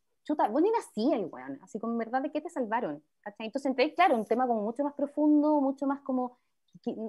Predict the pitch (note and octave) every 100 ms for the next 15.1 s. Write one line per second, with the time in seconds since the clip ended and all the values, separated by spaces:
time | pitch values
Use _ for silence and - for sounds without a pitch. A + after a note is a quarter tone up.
0 | - - D4+ D4+ E4 E4 F4+ E4 C#4+ D#4
1 | D#4+ - D#4 C#4+ F3+ - F#3 - A3+ C4
2 | C#4 C4+ D4 D4+ C#4+ B3+ A3+ A#3+ C#4+ G3+
3 | G#3 B3 A#3+ B3 B3 C4 B3 B3 B3 A#3+
4 | A#3+ G#3+ G#3 A3+ C4+ C#4+ C4 A3 B3+ C#4+
5 | C4+ - C#4 B3+ B3 B3 A#3+ A#3 D#4+ D#4+
6 | C#4+ C4+ B3+ G#3 G3+ G#3 - E4 D#4+ D4+
7 | A3 A3 - G3+ C#3+ _ E3+ F#3+ G3 F#3+
8 | F#3 F3+ F3+ F3+ F#3+ G3 - A3+ A3+ A3
9 | - A3+ A3+ G#3 F#3 G#3 A3 G#3+ G3+ D#3
10 | - _ _ _ _ _ _ _ _ _
11 | G#3 A3+ A#3 A#3+ _ F#3+ A#3 C#4+ C4+ D4+
12 | C4 A#3+ D#4 A#3+ G#3+ F#3 - _ - B3+
13 | C#4+ C#4+ C#4+ D#4 D#4 A#3+ F#3+ A3 D#4 -
14 | D#4+ D#4 D#4 D#4 D4+ C4+ C#4 C4+ C4+ C#4+
15 | A#3+